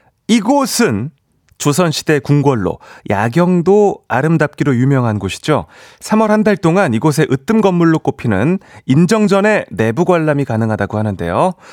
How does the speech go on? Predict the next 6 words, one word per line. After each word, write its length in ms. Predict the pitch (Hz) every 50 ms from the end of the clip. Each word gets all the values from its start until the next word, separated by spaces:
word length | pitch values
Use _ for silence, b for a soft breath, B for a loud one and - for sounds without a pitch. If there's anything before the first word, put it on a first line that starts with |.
| B B B B B
조선 460 | - 180 202 - 233 262 254 220 - -
오 240 | - 170 202 220
대 160 | 180 233 233 220
궁궐 440 | - 175 175 165 165 156 135 113
중 280 | - - 98 92 85 80
유일하게 600 | 101 151 226 233 220 185 151 - - 85 76